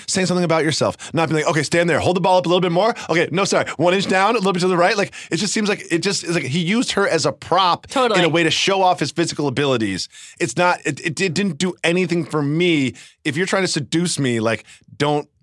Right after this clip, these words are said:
Speaker 1: try to show off your talents.
Speaker 2: Also, fatal error by this guy. I bet he thought he was, like, the most successful athlete 'cause he's a professional dunker. I'm gonna go with Clay Harbor. I think Clay Harbor also, I'm gonna throw him in the rich category. You don't make a ton of money in the N F L, but he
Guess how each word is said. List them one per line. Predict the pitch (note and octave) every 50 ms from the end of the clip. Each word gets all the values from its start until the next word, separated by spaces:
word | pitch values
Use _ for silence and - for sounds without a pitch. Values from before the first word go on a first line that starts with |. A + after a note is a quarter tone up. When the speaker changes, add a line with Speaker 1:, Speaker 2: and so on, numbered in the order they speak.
| _ _ _ _ -
Speaker 1:
try | - C3 B2+
to | A#2
show | - - - - C#3+ C3
off | A#2+ A2+ -
your | G#2+ G#2
talents. | G#2+ A2 G2 F2+ D2 B1+ - - -
Speaker 2:
Also, | C4 D#4+ D#4 F#4+ D#4
fatal | A3+ - E4 D4+ E4 F#4+ G4+ -
error | B3 B3+ C#4 C#4+ C#4+ C4+
by | A#3 G3+ F#3+
this | F#3 F#3+ F3+ -
guy. | G3+ F#3 F3+ F3 E3+ E3+
I | - - G3
bet | G#3+ A#3 B3+
he | C#4 D4+ D4
thought | - - A#3 A3+ G#3 G3+
he | F#3+ A3+ G#3+
was, | G3+ G3 F#3
like, | F#3 F#3 F3+ F3+ E3+ E3
the | F#3 F#3
most | F3+ F3+ F3+ F#3 F#3 - -
successful | F#3+ F#3+ F3+ - G3 F#3+ E3 - - F#3
athlete | E3 E3+ E3 E3+ E3+ - A3 - G3+
'cause | - E3
he's | E3+ E3+
a | E3
professional | F3 F3 E3+ F3+ F#3 E3 - F#3+ G3 F3+
dunker. | F3 F3 F3 F3+ F3 A#3+ A#3+ B3 C4+ C4+ _ _ _ _ _ _ _ _ _ -
I'm | A3 B3+ D#4+
gonna | G#4 A#4 F4
go | E4+ D#4+
with | D#4 -
Clay | - E4+ C4+ A#3
Harbor. | A3+ A#3 C#4 D4+ B3+ F3+ D3 - -
I | - B3+
think | C4+ D#4+ E4 D#4
Clay | D4 C4+ B3+
Harbor | B3 B3+ - - B3+ A#3 G#3
also, | - G#3+ G3+ F#3 A3+ G3+
I'm | G3+
gonna | G#3+ C4
throw | C#4+ E4 C#4
him | A#3+
in | A#3 A3
the | G3+
rich | G3 F#3+ F#3 -
category. | - G3 F3+ F#3 F3+ F3+ F#3 F#3 G3+ B3+
You | G4
don't | C#5 C#5 C#5 -
make | F#4+
a | D4
ton | - - C4+ A#3+
of | A#3
money | A3+ A3 A3
in |
the | G#3+ G#3
N | G3 F#3+
F | G3 -
L, | G3+ F#3 F#3 F#3+
but | F#3+ C4
he | D4+